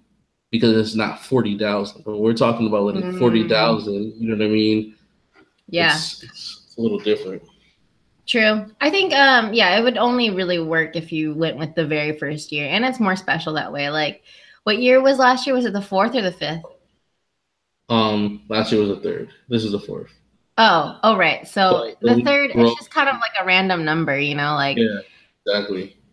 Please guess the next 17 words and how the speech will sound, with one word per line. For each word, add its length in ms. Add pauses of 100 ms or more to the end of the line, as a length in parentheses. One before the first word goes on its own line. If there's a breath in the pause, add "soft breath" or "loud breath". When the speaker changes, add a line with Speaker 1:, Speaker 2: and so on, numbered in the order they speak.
(960)
Speaker 2:
So 220
it's 120
like, 160
why, 460 (180)
either 260
way, 220
it, 140
it 160
should 200
be 140
the 140
first 640
year. 480 (640)
Speaker 1:
Right, 280
right, 280
right. 240 (880)
Speaker 2:
Um, 580